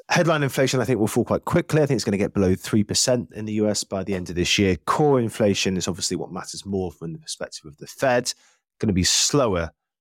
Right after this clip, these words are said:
to, to moderate. But I s-, again, I think it's going to continue to moderate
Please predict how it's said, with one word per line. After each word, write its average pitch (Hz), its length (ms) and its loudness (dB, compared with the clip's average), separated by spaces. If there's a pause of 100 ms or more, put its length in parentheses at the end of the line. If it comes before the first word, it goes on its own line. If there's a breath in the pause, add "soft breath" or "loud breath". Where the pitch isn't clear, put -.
to, 90 240 0
to - 180 -6
moderate. 87 460 -2
But 101 100 2
I 104 40 0
s-, - 180 -4
again, 113 440 0
I 78 60 -6
think 95 260 -8
it's 71 120 -14
going 85 160 -12
to 80 80 -20
continue 85 400 -16
to - 120 -16
moderate 76 560 -12